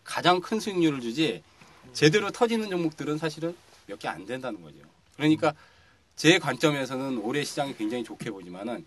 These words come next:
실제 종목들 팔십 프로는 거의 어떻게 보면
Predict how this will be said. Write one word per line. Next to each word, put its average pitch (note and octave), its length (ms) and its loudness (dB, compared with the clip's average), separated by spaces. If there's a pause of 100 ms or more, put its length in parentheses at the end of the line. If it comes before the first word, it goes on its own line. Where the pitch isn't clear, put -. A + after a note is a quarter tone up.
(400)
실제 D#3+ 460 -2 (320)
종목들 D3+ 580 -2
팔십 - 280 -6
프로는 C3+ 360 -6 (440)
거의 C#3 320 -2 (240)
어떻게 F#2 300 -12
보면 A#2 320 -10